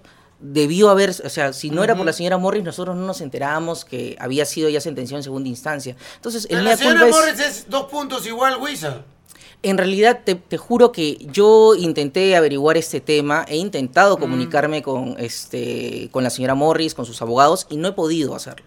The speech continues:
Speaker 2: Ujú.
Speaker 1: Y yo también, yo pensaba que habían, me imagino que también como regidor él debe haber acumulado ciertas personas que no están de acuerdo, y yo decía, "¿Quién, quién es la persona que está detrás de la señorita Morris?".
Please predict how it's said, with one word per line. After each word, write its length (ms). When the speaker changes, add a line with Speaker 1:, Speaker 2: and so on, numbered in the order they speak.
Speaker 2:
Ujú. 440
Speaker 1:
Y 120
yo 240
también, 520
yo 120
pensaba 380
que 80
habían, 640
me 80
imagino 400
que 80
también 260
como 200
regidor 440
él 140
debe 140
haber 180
acumulado 960
ciertas 1040
personas 380
que 80
no 60
están 140
de 60
acuerdo, 500
y 140
yo 140
decía, 420
"¿Quién, 580
quién 140
es 80
la 80
persona 300
que 80
está 140
detrás 220
de 60
la 80
señorita 320
Morris?". 340